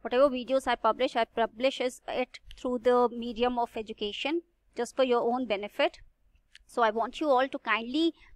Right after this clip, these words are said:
press the like button, and those who have not subscribed my channel, please do subscribe so that you can take the most of it.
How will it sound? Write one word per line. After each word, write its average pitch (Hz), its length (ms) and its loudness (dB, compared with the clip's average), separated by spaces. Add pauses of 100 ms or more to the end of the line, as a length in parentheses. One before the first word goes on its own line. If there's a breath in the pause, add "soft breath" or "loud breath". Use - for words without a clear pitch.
(100)
press 247 220 0
the 294 160 2
like 214 260 0
button, 247 420 0
and 240 180 -6
those 269 240 2
who 269 80 -2
have 262 180 0
not 214 240 -2
subscribed - 600 -2
my 285 140 -2
channel, 226 320 -2 (100)
please 302 260 -2
do 254 200 -8
subscribe 214 580 -4 (380 soft breath)
so 294 260 2
that 262 300 0
you 302 60 -8
can 262 200 -2 (180)
take 262 220 -2
the 285 80 2
most 247 500 -4
of 247 220 -4
it. - 220 -12